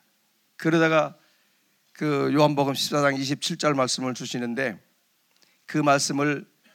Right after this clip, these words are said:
붙들고 지금까지 살아올 수 있도록 하나님이 지켜주셨어요. 그 요한복음 십사 장 오, 어, 자,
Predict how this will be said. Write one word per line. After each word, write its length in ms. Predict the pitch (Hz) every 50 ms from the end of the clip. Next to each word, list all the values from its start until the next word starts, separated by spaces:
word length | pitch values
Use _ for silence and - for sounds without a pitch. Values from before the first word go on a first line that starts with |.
| _ _ - - -
붙들고 420 | - 160 - - 160 151 139 147
지금까지 500 | 139 - - 139 139 127 127 139 123 123
살아올 480 | 120 - - 147 151 151 143 131 135 139
수 160 | 131 - 139
있도록 460 | 139 139 135 - 151 147 147 135 -
하나님이 500 | 135 127 131 127 123 117 117 110 - - -
지켜주셨어요. 840 | - - - - 151 123 113 113 120 104 - - - 92 85 78 - - _ _ _ _ _ _ _ _ _ - - - - - - - _ _ -
그 120 | - 156
요한복음 360 | 151 160 175 175 185 175 185 170
십사 280 | - - - 196 190
장 180 | 180 180 175 170 143
오, 140 | 160 170 175
어, 40 | 165 170 165 147 143 147 139 - - - - _ _ _ _ _ _ _ _ _ _ _ _ _ _ _ _ _ _ _ _ _ _ _ _ _ -
자, 220 | - 131 120 110